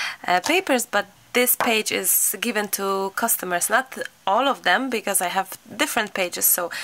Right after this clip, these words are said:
could be butterflies, could be doors, could be, mm, flowers, could be, mm, words. So you may have it, you may not. But I'm sure page with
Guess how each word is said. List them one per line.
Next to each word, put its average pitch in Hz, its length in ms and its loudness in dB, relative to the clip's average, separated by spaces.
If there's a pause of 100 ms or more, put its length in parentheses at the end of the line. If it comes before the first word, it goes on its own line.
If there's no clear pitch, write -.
(140)
could - 120 -6
be 190 60 -8
butterflies, 240 540 2
could - 160 -8
be 170 80 -6
doors, 233 440 2
could - 240 -12
be, 180 340 -4 (400)
mm, 269 500 -2
flowers, 240 580 2
could - 240 -8
be, 196 180 -4
mm, 202 880 -12
words. 240 500 4 (320)
So - 420 0
you 202 160 -6
may 196 340 0
have 285 280 2
it, 392 240 -4
you 254 120 2
may 269 160 2
not. 196 200 2 (120)
But 311 120 4
I'm 415 140 2
sure 285 400 4
page 254 580 0
with 220 260 0